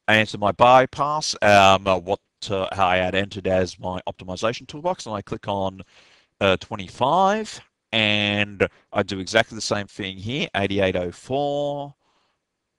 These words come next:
three three oh one, twenty-five, and I click on OK.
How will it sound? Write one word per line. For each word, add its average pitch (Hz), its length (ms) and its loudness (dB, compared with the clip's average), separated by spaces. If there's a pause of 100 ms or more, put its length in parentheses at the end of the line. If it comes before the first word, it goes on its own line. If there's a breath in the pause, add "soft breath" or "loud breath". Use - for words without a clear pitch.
(920)
three 143 200 -4
three 113 300 -4
oh 92 240 -2
one, 120 720 -2 (1600)
twenty-five, 113 800 2
and 98 120 -2
I 92 120 -2
click - 280 -16
on 95 120 -6
OK. 85 520 -6